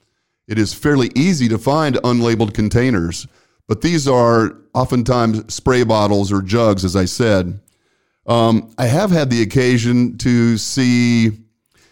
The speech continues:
secondary containers in the form of, like, paper cups, like what might be a coffee cup or something. Somebody will transfer maybe paint, that's fairly common,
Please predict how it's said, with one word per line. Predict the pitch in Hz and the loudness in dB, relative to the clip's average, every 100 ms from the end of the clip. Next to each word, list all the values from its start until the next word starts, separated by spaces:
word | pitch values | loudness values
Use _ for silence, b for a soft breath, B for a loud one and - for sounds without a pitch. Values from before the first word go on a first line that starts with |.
| _ _ _ _ - | _ _ _ _ -12
secondary | - 135 135 127 123 | -4 0 2 2 2
containers | 120 113 131 131 123 123 | 0 0 0 2 2 0
in | 131 120 | 2 0
the | 113 | 2
form | 123 123 117 | 0 2 2
of, | 107 | 2
like, | 98 107 98 | 0 0 0
paper | 131 143 110 | 0 0 0
cups, | 139 135 92 - - | 0 0 -2 -8 -10
like | 98 92 | -8 -6
what | 110 120 | -4 0
might | 113 - | 0 0
be | 107 | -2
a | 95 | 0
coffee | 143 139 113 | -2 0 -2
cup | 85 107 87 - | -2 -2 -2 -4
or | 92 | -6
something. | - 98 85 92 87 - b b | -2 -4 -4 -6 -6 -12 b b
Somebody | - 127 117 117 | -6 -2 2 2
will | 113 | 2
transfer | - 123 123 113 123 113 | 0 -2 -2 -2 -2 0
maybe | 113 110 113 | 0 0 -2
paint, | - 180 139 98 | -2 -4 -2 -4
that's | 104 - | -6 -4
fairly | 127 107 104 | 0 0 0
common, | 98 110 104 104 104 104 | 0 0 0 0 -2 -6